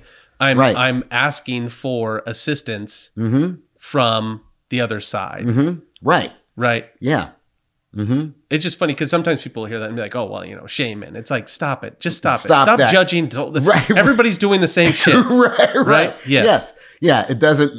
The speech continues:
Speaker 2: it doesn't matter,
Speaker 1: Uh-huh.
Speaker 2: <laughs> you know,
Speaker 1: Yeah.
Speaker 2: how you have to frame it.
Speaker 1: Just observe what's happening.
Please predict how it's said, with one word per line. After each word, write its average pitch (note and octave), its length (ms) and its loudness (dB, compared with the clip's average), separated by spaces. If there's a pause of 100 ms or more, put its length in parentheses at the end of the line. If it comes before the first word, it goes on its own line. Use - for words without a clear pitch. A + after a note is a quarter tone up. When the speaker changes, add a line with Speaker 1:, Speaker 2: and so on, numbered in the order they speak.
(120)
Speaker 2:
it G#2 80 -6
doesn't D3 320 2
matter, A2+ 640 2 (160)
Speaker 1:
Uh-huh. C3+ 420 0 (140)
Speaker 2:
<laughs> - 120 -16
you D#3 240 -2
know, G#2+ 200 -2
Speaker 1:
Yeah. A2+ 360 -4
Speaker 2:
how C3+ 180 0
you C3 160 2
have A2+ 280 -4
to G#2 80 -4
frame G#2+ 360 -4
it. - 20 -8
Speaker 1:
Just F3+ 240 -2
observe D3+ 460 -2
what's C3+ 180 -4
happening. G#2 560 -8